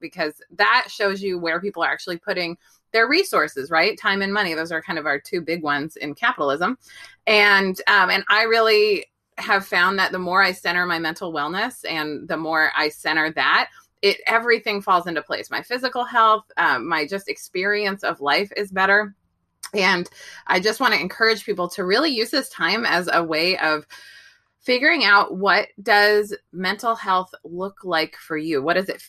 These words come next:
feel like for you? What experience of life helps you understand, "Okay, I'm in a good space"? What does that even mean? I might, I would suggest sit down and write it out and just really explore and be honest with yourself. That's the most important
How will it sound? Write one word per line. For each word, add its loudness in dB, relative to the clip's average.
feel 4
like 2
for -4
you? -2
What 2
experience 0
of -6
life 2
helps -4
you -2
understand, -2
"Okay, -4
I'm 0
in -2
a -2
good -2
space"? -4
What -2
does -4
that 2
even -4
mean? -4
I 2
might, 0
I 2
would -2
suggest -2
sit 0
down 4
and 0
write 4
it 4
out 2
and -4
just -6
really 2
explore 2
and 0
be -2
honest 0
with -2
yourself. 2
That's -4
the -2
most 2
important -4